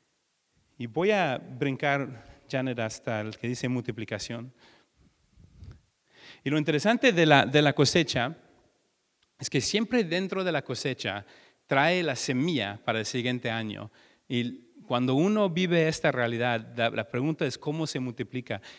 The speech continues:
Y como iglesia tenemos una visión de multiplicar, que sentimos que hay muchas partes de la ciudad de Chicago que todavía necesitan una iglesia. Hay muchos suburbios que necesitan una iglesia. Hay muchos lugares donde todavía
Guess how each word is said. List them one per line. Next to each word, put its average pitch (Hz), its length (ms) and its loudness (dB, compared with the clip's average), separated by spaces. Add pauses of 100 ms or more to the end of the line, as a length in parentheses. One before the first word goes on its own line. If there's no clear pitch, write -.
Y 123 100 2
como 147 260 2
iglesia 190 400 0
tenemos 185 480 -2
una 170 160 -2
visión 156 400 -4
de 131 100 0
multiplicar, 131 680 -6
que 147 160 -6
sentimos 175 480 -2
que 185 100 0
hay 160 100 0 (200)
muchas 175 460 -4
partes 170 440 0
de 156 100 -2
la 135 100 -4
ciudad 151 260 -2
de 156 80 -2
Chicago 151 480 0 (260)
que 123 320 2
todavía 135 380 2
necesitan 156 580 -2
una 156 200 -2
iglesia. 131 500 -4 (220)
Hay 117 100 -6
muchos 160 340 0
suburbios 170 460 4
que 156 100 -4
necesitan 156 540 -6
una 156 200 -4
iglesia. 147 340 -4
Hay 135 40 -2
muchos 180 320 0
lugares 165 380 0
donde 143 240 0
todavía 165 540 0